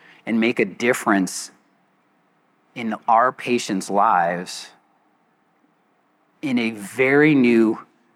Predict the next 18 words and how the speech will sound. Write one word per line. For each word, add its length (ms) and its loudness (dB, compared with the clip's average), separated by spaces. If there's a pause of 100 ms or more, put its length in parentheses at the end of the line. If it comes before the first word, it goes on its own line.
(320)
shift 640 -4 (160)
in 140 -2
healthcare. 640 -4 (880)
You're 180 4
the 80 2
most 300 2
accessible 640 2
healthcare 440 0
providers. 580 0
Do 120 2
we 120 4
all 200 4
agree 300 4
that? 380 2 (1080)
How 140 0
many 200 2
people 320 0
can, 180 -2